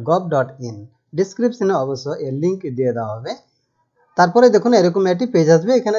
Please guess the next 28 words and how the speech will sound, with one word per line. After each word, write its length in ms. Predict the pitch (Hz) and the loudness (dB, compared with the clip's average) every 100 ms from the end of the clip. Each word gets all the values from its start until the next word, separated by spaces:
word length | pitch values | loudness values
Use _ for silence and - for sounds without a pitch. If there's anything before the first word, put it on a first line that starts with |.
| 214 | 0
দেখুন 180 | 208 226 - | -2 -4 -8
ভোটার 340 | 202 233 254 233 | -14 -6 -6 -2
সার্ভিসেস 440 | 170 123 117 226 247 165 | -2 -2 -8 -8 -6 -2
এই 60 | 151 | -2
অপশনে 300 | 139 - 233 254 | -4 -10 -12 -8
ক্লিক 200 | 180 160 | -6 -6
করে 120 | 127 110 | -6 -8
দিবেন। 200 | 110 107 101 _ _ _ _ _ _ _ | -10 -18 -20 _ _ _ _ _ _ _
তারপরে 320 | 156 151 202 208 | 0 2 2 4
দেখুন 200 | 170 185 240 262 135 | 2 0 -6 -10 -6
আবার 160 | 139 151 175 | -2 -2 -2
এরকম 300 | 180 190 196 147 | -2 -2 -2 -4
একটি 140 | 127 - | -6 -8
ফর্ম 200 | 127 117 117 | -8 -8 -10
আসবে, 200 | 120 202 202 | -8 -10 -8
এখানে 220 | 180 202 214 196 | -8 -4 0 0
দেখুন 200 | 180 202 131 | -2 -6 -4
ডাউনলোড 380 | 131 151 160 165 170 | -4 -2 -6 -6 -6
ই 20 | 165 120 | -6 -6
ভোটার 300 | 127 123 104 | -10 -10 -12
কার্ড। 180 | 107 107 _ _ _ _ | -16 -16 _ _ _ _
দেখুন 160 | 190 202 151 | 2 4 4
আপনাদের 340 | 170 175 180 196 | 4 0 0 -2
আমি 120 | 143 143 131 | -2 -4 -6
দুটি 200 | 190 214 170 | -6 -6 -4
পদ্ধতির 400 | 143 151 156 135 | -2 -2 -2 -6
মাধ্যমে 280 | 123 113 113 113 | -6 -8 -20 -16
দেখাবো, 280 | 110 131 | -10 -6